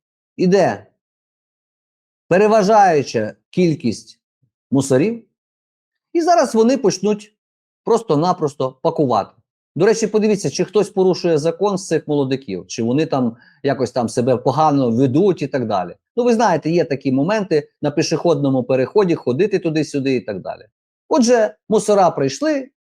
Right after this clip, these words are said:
ну, а далі тут можна, в принципі, багато не розказувати. Просто-напросто всіх почали пакувати. Це, так би мовити, права молодь, яка виступала з акцією протесту проти,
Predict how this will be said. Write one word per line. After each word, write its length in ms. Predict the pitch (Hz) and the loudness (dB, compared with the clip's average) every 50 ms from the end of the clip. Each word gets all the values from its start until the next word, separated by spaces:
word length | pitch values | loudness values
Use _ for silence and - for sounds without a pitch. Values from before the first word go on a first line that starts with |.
| _ _ | _ _
ну, 320 | - 339 392 381 359 311 226 - | -4 -2 0 2 2 2 2 0
а 300 | - 185 190 185 185 175 | 0 2 4 4 4 2
далі 840 | 160 147 220 226 226 202 190 190 180 165 151 143 131 117 110 107 113 _ _ | 2 2 2 2 4 4 2 2 2 2 0 0 0 -2 -4 -8 -12 _ _
тут 180 | 160 151 156 | -6 -4 -4
можна, 300 | 156 156 151 135 127 131 | -2 -2 -2 0 -2 -4
в 60 | 113 113 | -4 -2
принципі, 380 | 131 127 117 117 - - 117 | -4 -4 -4 -6 -6 -8 -4
багато 380 | 110 127 131 131 123 - 110 104 | -2 0 0 0 -2 -2 -4 -4
не 80 | 104 | -2
розказувати. 880 | 113 143 151 - - 247 226 185 180 185 170 160 - - 143 127 123 - _ _ _ _ _ _ _ _ _ _ _ _ _ _ _ _ _ _ _ _ _ _ _ _ | -2 -2 -4 -2 0 0 0 0 0 0 0 -2 -2 -2 -4 -4 -6 -10 _ _ _ _ _ _ _ _ _ _ _ _ _ _ _ _ _ _ _ _ _ _ _ _
Просто-напросто 720 | - 285 294 - 233 214 214 220 196 - 175 156 - - | -2 -2 0 2 2 2 2 2 2 0 -2 -2 0 -2
всіх 300 | 156 - - 220 190 - | -4 -2 -2 -2 -2 0
почали 360 | - 165 151 - 170 175 165 147 | -2 -2 -2 0 0 2 2 0
пакувати. 640 | - 151 135 - 131 110 98 92 82 - - - - _ | 0 -2 -4 -2 -4 -4 -4 -6 -6 -8 -12 -18 -20 _
Це, 260 | _ - 339 330 311 | _ 0 2 2 2
так 180 | - 247 214 190 | 2 2 0 2
би 80 | 196 | 2
мовити, 360 | 196 202 208 190 180 170 170 147 | 2 2 2 2 2 0 0 0
права 360 | 143 202 214 202 180 170 156 | 2 4 4 4 4 4 2
молодь, 460 | 151 170 214 233 220 202 185 175 - | 4 4 4 4 4 2 0 -2 0
яка 500 | 170 165 160 165 - 233 233 220 208 185 | -2 -2 0 0 2 2 4 4 4 4
виступала 1080 | 165 165 175 - - - 170 - - 220 220 214 202 190 185 180 170 160 156 147 - - | 2 2 -2 0 -2 -4 -4 0 0 2 2 4 4 4 4 4 4 4 2 0 0 -2
з 120 | 165 160 180 | -2 0 2
акцією 540 | 214 226 220 - - 196 190 180 175 165 170 | 0 0 0 -4 -4 -4 -2 0 0 -2 0
протесту 720 | 175 170 165 - 523 523 - - _ 214 202 190 - _ _ _ | -2 -2 -2 -2 -6 -6 -8 -6 _ -2 -2 -2 -4 _ _ _
проти, 600 | - 247 262 269 247 196 - - 107 95 87 - | -2 2 4 4 4 2 2 -2 -8 -8 -8 -12